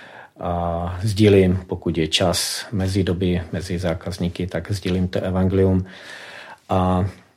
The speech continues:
je důležitá věc, jsem si uvědomil, nevím, jestli to je jenom moje představa nebo pocit, ale někdy jsem si říkal, že těch svědectví,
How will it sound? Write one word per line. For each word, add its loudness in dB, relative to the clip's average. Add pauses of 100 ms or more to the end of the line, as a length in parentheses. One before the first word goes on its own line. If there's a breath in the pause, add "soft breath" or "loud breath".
(140)
je 2
důležitá 6
věc, 4
jsem 2
si 4
uvědomil, 6
nevím, 2 (320)
jestli -2 (100)
to -2
je 2
jenom 0 (680)
moje 2
představa 0 (120)
nebo -10 (380)
pocit, 2 (680 loud breath)
ale 2
někdy 6
jsem 4
si 4
říkal, 4 (120)
že 0
těch 2
svědectví, 2